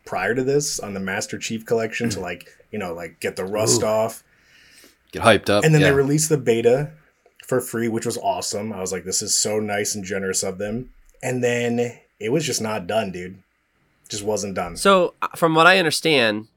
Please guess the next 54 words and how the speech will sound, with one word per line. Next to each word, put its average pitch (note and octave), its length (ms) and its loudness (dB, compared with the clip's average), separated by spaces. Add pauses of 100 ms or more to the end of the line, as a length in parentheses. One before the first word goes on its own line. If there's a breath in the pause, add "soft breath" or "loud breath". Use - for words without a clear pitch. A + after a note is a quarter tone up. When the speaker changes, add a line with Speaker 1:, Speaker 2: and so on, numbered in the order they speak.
(300)
Speaker 3:
with, B2+ 220 -10
and B2+ 200 4
don't D3 240 2 (520)
tell C#3+ 140 2
me, C3 120 4
like, A2 160 2
the - 180 -2
ending, A#2+ 380 0
but A#2 180 0
it G2+ 140 2
does A#2+ 400 2
not G#2 300 4 (100)
end, D#2+ 340 -2
right? D#2+ 320 -4
Like, F#2 220 -8
there's, G2 240 -4
like, F#2+ 160 -4
this G#2+ 180 -2
is G#2+ 220 -4
episodic. G2+ 720 0
Is F#2 100 -6
that G#2 220 -2
what's G#2+ 200 -6
going A2+ 220 -2
on A2 160 -2
with A2+ 80 -8
the A2 80 -16
story, A#2 400 -2
or G2+ 40 0
am F#2 80 -4
I F2+ 100 -2
wrong F2 280 -2
when E2 120 -4
I D#2+ 100 -8 (540)
Speaker 1:
The A2 180 -2
o-, A#3+ 80 4
Speaker 3:
say F2+ 140 -2
that? D2 260 -8
Speaker 1:
the A#2 140 -2
only F3 180 6
person D#3+ 360 2
that A#2+ 200 2
beat A2 160 0
it A2+ 100 4
was G2 140 -4
Alec. F#2 500 -6
I A2 120 -4
played A#2 560 0 (640)
a A2+ 80 -4
few B2 340 0
hours B2 240 6
of A#2+ 80 0
the A2 100 -4
campaign, G#2+ 800 -6